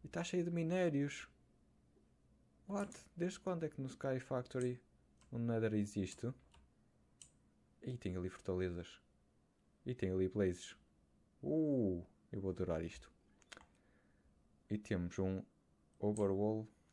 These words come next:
Cake. Que eu vou deixar aqui e, se eu não me engano, é no N? Não. M, é no B, ok. Eh,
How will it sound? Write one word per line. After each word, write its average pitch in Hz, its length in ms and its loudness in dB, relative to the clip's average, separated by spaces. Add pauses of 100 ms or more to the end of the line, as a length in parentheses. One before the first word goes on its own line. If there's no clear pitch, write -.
(160)
Cake. - 400 -2 (1400)
Que - 80 -4
eu 98 60 2
vou 90 120 2
deixar 92 360 -2
aqui 117 520 -2
e, 104 300 -2
se - 180 -10
eu 107 40 2
não 107 100 -2
me 107 100 0
engano, 85 420 -2
é 87 80 0
no 87 320 -4 (440)
N? 120 300 -2 (180)
Não. 85 140 -6 (640)
M, 101 220 0 (580)
é 87 60 -6
no 87 120 -2
B, 82 160 -8
ok. - 320 -4 (1300)
Eh, 98 480 4